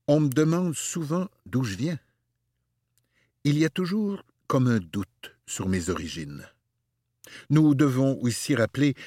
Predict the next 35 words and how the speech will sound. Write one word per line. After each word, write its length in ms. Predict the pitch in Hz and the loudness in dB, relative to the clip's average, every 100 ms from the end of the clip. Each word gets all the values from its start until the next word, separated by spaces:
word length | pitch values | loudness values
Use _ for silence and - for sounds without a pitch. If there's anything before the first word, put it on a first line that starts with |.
| - | -4
que 100 | - | 2
les 140 | 139 135 | 4 4
concepts 560 | 139 127 - 143 - | 0 0 0 -4 -2
de 160 | 95 98 | -2 -4
pays 440 | - 123 110 123 | 0 0 0 -4
et 80 | - | -8
de 140 | 92 101 | -4 0
nation 440 | 101 101 - 120 | 0 -2 -2 -4
sont 200 | - 101 | -2 -4
des 100 | 92 | -4
concepts 540 | - 95 - 113 - | -4 -8 -4 -6 -6
coloniaux. 580 | - 104 87 82 78 78 - _ _ _ _ _ _ _ _ _ _ | -6 -2 -2 -2 -4 -8 -10 _ _ _ _ _ _ _ _ _ _
Pour 160 | 135 127 | -2 -2
cela, 360 | - 160 147 - _ _ _ _ _ _ _ - | 2 2 2 -4 _ _ _ _ _ _ _ -2
je 100 | 151 | 0
propose 600 | 143 170 - 175 202 113 | 2 0 2 2 2 0
une 160 | 101 | -2
rhétorique 760 | 92 85 127 147 143 208 - - _ _ _ _ | -2 0 0 2 0 -2 -6 -18 _ _ _ _
dont 280 | - 196 226 | 0 2 2
on 120 | 131 123 | 0 2
ne 160 | 117 | 0
parle 340 | - 117 110 101 _ _ | 0 -2 -2 -4 _ _
pas 240 | 110 101 - _ _ _ _ _ - | -2 -2 -6 _ _ _ _ _ -4
ou 240 | 160 160 139 | -2 -2 0
pas 220 | 156 147 - | 0 0 -2
assez 520 | 117 - 139 110 - | -2 0 -2 -2 -4
en 140 | 87 85 | -8 -6
Argentine, 720 | 85 87 85 - 85 85 - _ _ _ _ _ _ _ - | -6 -6 -8 -8 -8 -8 -12 _ _ _ _ _ _ _ -4
celle 240 | 196 170 | 0 0
de 80 | 117 | 2
la 120 | 104 | 0
violence 520 | 107 117 131 151 - | 0 2 2 -2 -4
et 40 | 90 | -6
du 120 | 98 | -4
racisme. 640 | 87 - - 71 - - | -4 -6 -12 -12 -16 -18